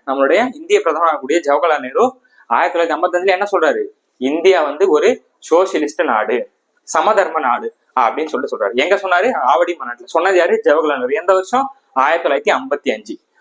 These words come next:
ஓகே, அதுவும் என்ன சொல்றாரு அப்படின்னா, காந்தியிலே, காந்திய சோஷியலிஸ்ட்னு சொல்றாரு. ஓகேவா? காந்திய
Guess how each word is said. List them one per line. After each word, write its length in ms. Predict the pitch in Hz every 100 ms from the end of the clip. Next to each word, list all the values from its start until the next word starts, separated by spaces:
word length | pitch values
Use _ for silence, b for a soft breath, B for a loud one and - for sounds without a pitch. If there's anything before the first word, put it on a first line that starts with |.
| B 147
ஓகே, 140 | 170 151
அதுவும் 200 | 160 247
என்ன 100 | 196 196
சொல்றாரு 180 | 165 135
அப்படின்னா, 240 | 131 185 254 - _ _ -
காந்தியிலே, 520 | 139 185 233 226 226 - _ _ -
காந்திய 280 | 139 226 254 185
சோஷியலிஸ்ட்னு 460 | 165 160 170 185
சொல்றாரு. 240 | 131 107 92 _ _ _ -
ஓகேவா? 260 | 123 147 185 147
காந்திய 280 | 170 214